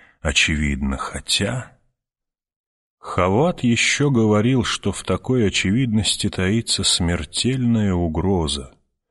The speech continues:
Ибо герцог Лето слишком популярен в Лансрааде великих правящих домов, а чужая слава —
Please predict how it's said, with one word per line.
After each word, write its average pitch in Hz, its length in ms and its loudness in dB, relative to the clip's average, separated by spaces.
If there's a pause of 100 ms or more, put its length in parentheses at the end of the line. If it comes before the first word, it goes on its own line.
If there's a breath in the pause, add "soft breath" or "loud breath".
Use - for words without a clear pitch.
(460)
Ибо 110 220 4
герцог 147 480 2
Лето 139 300 4
слишком 147 640 2
популярен 110 1000 0
в 78 140 -6
Лансрааде 82 800 0
великих 80 500 0
правящих 85 560 -2
домов, 92 480 0 (400 loud breath)
а 76 120 -2
чужая 90 460 0
слава — 90 720 -2